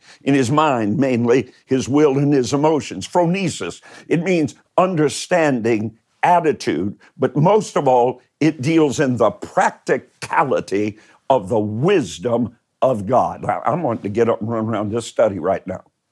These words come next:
I'm just telling you, I am. This is so rich, so powerful, so life-changing. Now, the essence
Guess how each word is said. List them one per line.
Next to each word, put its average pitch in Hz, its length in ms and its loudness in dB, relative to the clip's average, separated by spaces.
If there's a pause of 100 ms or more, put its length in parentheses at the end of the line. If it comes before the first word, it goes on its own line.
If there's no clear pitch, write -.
(320)
I'm 131 180 2
just 143 240 -2
telling 131 380 0
you, 113 160 -2
I 113 160 -2
am. 120 240 -6 (260)
This 196 260 2
is 135 120 -6
so 202 260 2
rich, 175 640 0 (160)
so 214 240 0
powerful, 220 840 0 (200)
so - 260 2
life-changing. 202 1200 -2 (760)
Now, 151 220 0 (1160)
the 151 320 2
essence - 760 -2